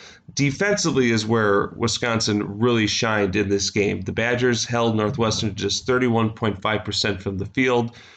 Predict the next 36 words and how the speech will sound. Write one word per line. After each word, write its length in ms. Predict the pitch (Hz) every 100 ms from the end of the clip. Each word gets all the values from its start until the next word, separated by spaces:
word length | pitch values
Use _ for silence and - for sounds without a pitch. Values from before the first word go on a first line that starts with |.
| - _
twenty-five 760 | - - 156 165 156 139 127 120
point 200 | 113 107
nine 200 | 107 107
percent 300 | 107 - 113
in 60 | -
the 60 |
second 340 | - 110 104 104
half. 260 | 104 101
The 80 | 107
Wildcats 680 | 101 113 110 113 104 101 - - _ -
did 120 | 104
not 200 | 110 -
make 260 | 117 113 -
a 100 | 98
three-pointer 720 | 95 120 110 - 127 135 131
in 100 | 117
the 60 | 107
second 340 | - 113 101
half. 320 | 107 104 104
They 100 | 101
went 200 | 98 95
just 220 | 95 -
three 160 | - 110
for 180 | 107 92 -
fifteen 680 | 95 95 - 131 127 123 120 - - _
from 180 | 117 113
beyond 300 | 113 110 107
the 60 | 101
perimeter. 580 | 90 117 110 110 98 - - _ -
Uh, 120 | 71 92
the 100 | 92
Badgers 540 | 110 117 110 107 98
outscoring 680 | - 123 - - 131 123 113
their 140 | 110
teams 380 | 104 - 113 104
by 240 | 104 98